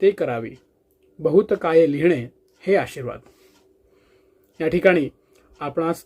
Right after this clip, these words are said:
लक्षात आलं असेल की पत्रातील बरीचशी अक्षरं ही आपल्या ओळखीची आहेत, मात्र तरीही पत्राची भाषा ही त्या काळची असल्याने, अर्थात जुन्या काळातील असल्याने,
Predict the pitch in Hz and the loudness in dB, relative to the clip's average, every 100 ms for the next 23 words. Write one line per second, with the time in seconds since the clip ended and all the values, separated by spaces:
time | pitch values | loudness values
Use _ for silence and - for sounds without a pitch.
0 | _ - 165 - 285 254 180 175 - 165 | _ 0 2 2 0 4 6 4 4 -2
1 | 127 - _ 185 170 160 165 165 190 190 | -2 -14 _ -10 -4 -4 -2 -2 0 -2
2 | - _ _ _ 147 170 214 226 - 214 | -2 _ _ _ 0 4 4 0 -2 4
3 | 190 - 175 - 120 _ _ _ _ _ | 4 4 2 2 2 _ _ _ _ _
4 | _ _ _ - 170 139 180 165 143 - | _ _ _ -6 -6 -2 -2 0 -4 -4
5 | 175 165 117 - - _ _ _ _ _ | -2 -2 -2 -8 -16 _ _ _ _ _
6 | _ _ _ _ _ 143 135 151 - 147 | _ _ _ _ _ -16 -10 -12 -6 -4
7 | 156 175 131 - _ _ _ _ - - | 0 0 0 -12 _ _ _ _ -2 0
8 | 214 220 226 196 170 131 175 123 - - | -4 -2 -2 -2 -2 -2 -2 -4 -10 -10
9 | 190 233 _ - 165 196 175 135 143 127 | -8 -8 _ -6 -4 -2 -4 -4 -8 -6
10 | 135 127 - - 147 123 180 175 - _ | -6 -6 -8 -16 -16 -6 -4 -4 -6 _
11 | _ - 127 170 202 202 170 160 160 127 | _ -16 -8 0 0 0 -2 -4 -6 -6
12 | 170 156 | -4 -2